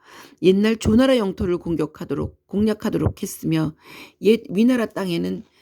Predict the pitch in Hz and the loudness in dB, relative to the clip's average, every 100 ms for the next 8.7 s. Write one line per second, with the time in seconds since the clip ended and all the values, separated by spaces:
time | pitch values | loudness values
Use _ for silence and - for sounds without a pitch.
0 | _ _ 190 214 214 240 - 170 190 185 | _ _ -4 -4 -4 -12 -10 -6 -2 -2
1 | 131 - _ _ _ _ _ _ _ _ | -4 -8 _ _ _ _ _ _ _ _
2 | _ _ _ - 196 190 202 214 - 165 | _ _ _ -6 -2 0 2 0 0 -4
3 | 180 190 285 294 277 247 185 139 131 - | -4 -4 0 0 0 -4 -4 -6 -8 -12
4 | - _ _ _ _ _ _ _ _ _ | -20 _ _ _ _ _ _ _ _ _
5 | _ - - _ - 196 202 196 185 190 | _ -20 -20 _ -6 0 2 0 -2 -2
6 | 170 139 _ _ - _ _ - 208 208 | -2 -4 _ _ -20 _ _ -6 -2 0
7 | 214 - 170 165 180 202 220 _ _ _ | 0 -2 -4 -2 -2 -4 -6 _ _ _
8 | - 190 196 180 175 151 107 | -2 0 2 0 -2 -4 -4